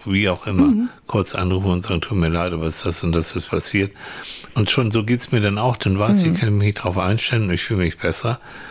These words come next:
Speaker 1: Was ich mal mit dem Aufregen, wir haben, auch jeder von uns hat es in der Hand, in diesem Rahmen,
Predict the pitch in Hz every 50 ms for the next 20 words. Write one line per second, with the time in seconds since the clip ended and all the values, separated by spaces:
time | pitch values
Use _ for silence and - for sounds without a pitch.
0 | - - - - - - - - - - - - - - 107 95 - 110 98 101
1 | 92 95 98 98 92 - 90 82 87 82 90 90 - - 123 107 104 98 95 92
2 | 90 92 95 95 90 98 92 92 87 85 82 - 110 104 98 90 - - 107 85
3 | 87 85 - - 107 95 101 98 85 - - - - 107 95 87 82 76 76 87
4 | 95 113 117 101 87 - 90 82 82 80 87 95 113 123 123 120 101 87 80 80
5 | 80 82 85 98 110 113